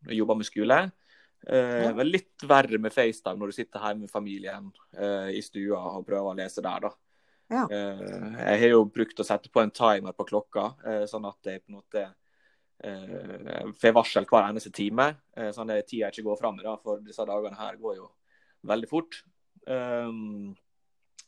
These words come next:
Speaker 1: eh, jeg har jo sett, jeg har jo lest litt, da, og sett litt på Himålde X, da. Eh, og når du er på hybelen, så funker det veldig greit. Eh,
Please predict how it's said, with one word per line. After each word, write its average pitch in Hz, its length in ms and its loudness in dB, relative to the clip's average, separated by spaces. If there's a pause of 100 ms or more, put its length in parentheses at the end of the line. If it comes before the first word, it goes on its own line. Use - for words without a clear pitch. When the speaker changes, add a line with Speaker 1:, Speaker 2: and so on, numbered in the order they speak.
(640)
Speaker 1:
eh, 101 220 -2
jeg 95 80 -2
har 120 100 4
jo 127 80 6
sett, - 260 2
jeg 139 140 4
har 151 100 10
jo 160 60 6
lest 156 340 6
litt, - 160 -4
da, 127 140 2
og 117 80 -4
sett 123 160 -2
litt 127 180 -10
på 113 140 2
Himålde 113 400 2
X, - 240 -20
da. - 80 -10 (260)
Eh, 117 600 0
og 117 320 -2
når 127 80 -2
du 123 80 -6
er - 80 -20
på 123 80 -10
hybelen, 117 500 -4
så 127 160 -14
funker 123 360 -4
det 107 80 0
veldig 117 180 -4
greit. - 420 -4 (160)
Eh, 117 500 -6